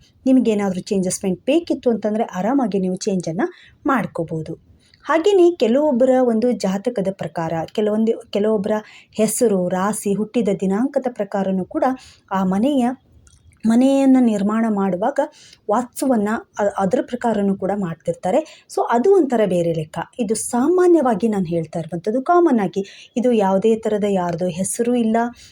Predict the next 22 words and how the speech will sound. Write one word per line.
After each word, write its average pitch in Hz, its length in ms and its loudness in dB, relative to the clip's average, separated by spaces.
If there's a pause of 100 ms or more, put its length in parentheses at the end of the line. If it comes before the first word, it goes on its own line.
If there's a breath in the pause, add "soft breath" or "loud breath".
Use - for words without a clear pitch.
(140)
ಇಲ್ಲಿ 185 140 -2
ಯಾರ್ದೋ 180 300 0
ಒಂದು 190 180 0
ಹುಟ್ಟಿದ 214 380 -4
ಡೇಟು 196 400 -2
ಕೂಡ 240 180 -4
ಇಲ್ಲ. 202 260 -2 (420 soft breath)
ಕಾಮನ್ 381 400 4
ಆಗಿ 269 220 2
ಇರುವಂಥದ್ದನ್ನ 190 720 -2 (200)
ನಾನು 220 140 0
ನಿಮ್ಗೆ 175 300 -2
ಟಿಪ್ಸ್ - 320 -4
ಹೇಳ್ತೀನಿ. 156 540 -2 (720 soft breath)
ಮೊದಲನೇದಾಗಿ 285 720 2
ನಮ್ಗೆ 233 400 2
ದಿಕ್ಕುಗಳು 240 420 0
ಎಷ್ಟಿದಾವೆ? 196 560 -2
ಎಲ್ರಿಗೂ 196 440 -2
ಗೊತ್ತಿರುವಂಥದ್ದು 196 720 -4
ಎಂಟು 262 460 0
ದಿಕ್ಕುಗಳಿದಾವೆ. 160 800 -8